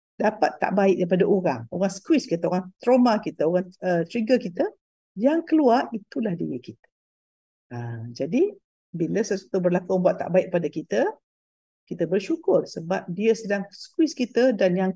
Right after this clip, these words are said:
keluar, baru kita tahu apa dalam jiwa kita. Dan apa dalam jiwa kita adalah nak jumpa Allah, dan apa dalam jiwa kita itulah yang kita dapat pada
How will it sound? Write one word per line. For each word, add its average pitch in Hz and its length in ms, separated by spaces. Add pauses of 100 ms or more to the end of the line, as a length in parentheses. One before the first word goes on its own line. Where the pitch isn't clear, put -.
keluar, 311 400 (480)
baru 208 420
kita 175 320
tahu 170 320
apa 175 260
dalam 165 320
jiwa 156 320
kita. 214 380 (400)
Dan - 240
apa 190 320
dalam 185 260
jiwa 170 300
kita 175 320
adalah 196 160
nak 180 160
jumpa 170 240
Allah, 185 480 (320)
dan - 160
apa 180 240
dalam 175 240
jiwa 175 240
kita 220 320
itulah 185 160
yang 160 240
kita 175 160
dapat 170 460
pada - 340